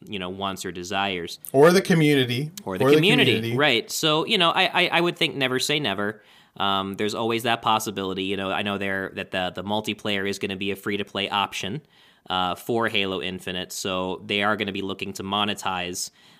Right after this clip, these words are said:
Speaker 1: um, with, I'm, I'm guessing things like, you know, uh, cosmetics and, and battle passes.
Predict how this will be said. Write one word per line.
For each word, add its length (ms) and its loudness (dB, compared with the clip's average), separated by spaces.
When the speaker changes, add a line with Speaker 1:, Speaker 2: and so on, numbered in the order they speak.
Speaker 1:
um, 280 -2
with, 460 -8
I'm, 200 -4
I'm 120 -6
guessing 340 -2
things 320 -8
like, 220 -6
you 80 -6
know, 180 -8
uh, 200 -8
cosmetics 680 -4
and, 220 -10
and 120 -8
battle 280 -4
passes. 680 -10